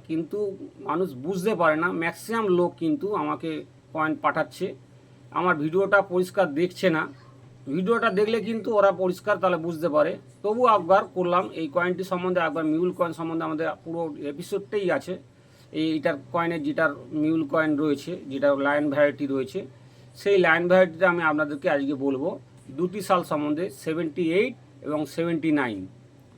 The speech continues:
তো সেভেন্টি নাইনের যেটা কয়েন, এবং এইটাই দেখবেন পঁচাত্তর সালের যে কয়েন, ছিয়াত্তর সালের কয়েনটি দেখুন, এই কয়েনটা পাঠায় অনেকেই।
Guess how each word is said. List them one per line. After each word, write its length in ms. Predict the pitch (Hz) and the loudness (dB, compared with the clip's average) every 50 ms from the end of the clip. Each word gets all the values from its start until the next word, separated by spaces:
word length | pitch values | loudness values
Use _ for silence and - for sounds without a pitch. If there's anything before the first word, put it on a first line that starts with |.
| - - | -14 -10
তো 40 | 170 156 - - | -10 -8 -2 0
সেভেন্টি 340 | 185 190 202 208 180 220 220 214 | 2 2 2 0 -2 -4 -2 0
নাইনের 300 | 220 220 226 226 226 208 175 170 | 0 0 0 0 -2 -2 0 0
যেটা 220 | 170 139 175 190 226 196 - 180 | 0 2 2 0 0 -2 -2 -2
কয়েন, 220 | 165 156 160 180 220 240 - - - - - - - _ - - - | 0 0 0 -2 -4 -6 -12 -20 -20 -20 -20 -20 -20 _ -20 -12 -4
এবং 240 | - 175 185 180 180 175 - - - 190 | 2 4 4 4 4 2 -2 -4 -2 -2
এইটাই 240 | 190 190 208 202 185 196 - - - 170 180 | 0 4 4 4 2 2 -4 -10 -6 -2 -2
দেখবেন 260 | 190 175 175 196 208 - - - | -2 0 0 0 -2 -2 -6 -6
পঁচাত্তর 400 | 190 180 175 185 185 - - 190 190 - | -6 0 0 0 -2 -2 -6 -6 -4 -2
সালের 220 | - 180 180 165 147 | -2 0 -2 -2 -2
যে 80 | 170 170 139 | -6 -4 -2
কয়েন, 160 | 180 170 165 160 139 - | -2 -2 -2 -4 -6 -6
ছিয়াত্তর 300 | - 180 165 170 - 165 127 - | -4 -4 -4 -4 -4 -10 -6 -6
সালের 220 | 165 156 156 147 - | -4 -4 -4 -4 0
কয়েনটি 280 | 160 156 156 147 139 156 143 147 | 0 0 0 0 -2 -4 -4 -4
দেখুন, 200 | 143 - 180 202 - - - - - | -4 -4 -4 -6 -6 -8 -10 -8 -6
এই 60 | 156 139 - | -6 -4 -2
কয়েনটা 280 | 165 156 156 143 - - - | -2 -2 -2 -2 -6 -6 -6
পাঠায় 280 | 151 131 139 143 147 - - 147 | -6 -4 -4 -4 -6 -6 -4 -6
অনেকেই। 300 | 139 139 135 143 156 | -4 -4 -4 -6 -10